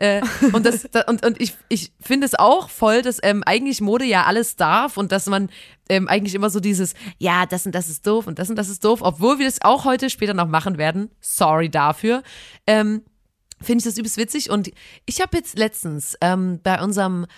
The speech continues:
guten Freund Olli, ähm, der hatte eine Hose an und da war an irgendeiner Stelle, es war jetzt nicht am Knie oder wo man die, die, die Modelöcher, sag ich jetzt mal, an Hosen so kennt, sondern es war so random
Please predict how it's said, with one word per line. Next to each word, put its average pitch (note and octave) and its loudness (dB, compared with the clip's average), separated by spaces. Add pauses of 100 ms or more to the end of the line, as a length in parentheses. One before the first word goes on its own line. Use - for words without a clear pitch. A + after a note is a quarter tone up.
(240)
guten C4+ -6
Freund F3+ -2 (960)
Olli, F#3+ 0 (480)
ähm, G3+ 2 (240)
der F#3 0
hatte B3+ -2
eine G#3 2
Hose G3 0
an C#4+ 0
und G#3+ -2
da F#3+ 0
war G3+ 2
an G#3+ 2
irgendeiner C4 2
Stelle, G3 -2
es F3 -4
war G3 4
jetzt G3+ -2
nicht B3+ -4
am E3 2
Knie D4+ 2 (280)
oder G3+ 2
wo A3 2
man A3 2
die, F#3+ -2
die, F#3 -2
die F#3+ -2
Modelöcher, F#3 2
sag D3+ -2
ich B2+ -10
jetzt D#3 -8
mal, E3 2
an E3 0
Hosen G#3+ 0
so D3+ -6
kennt, A#3 -2
sondern G#3 -2
es - -6
war G#3+ 0
so A3 0
random C4+ 0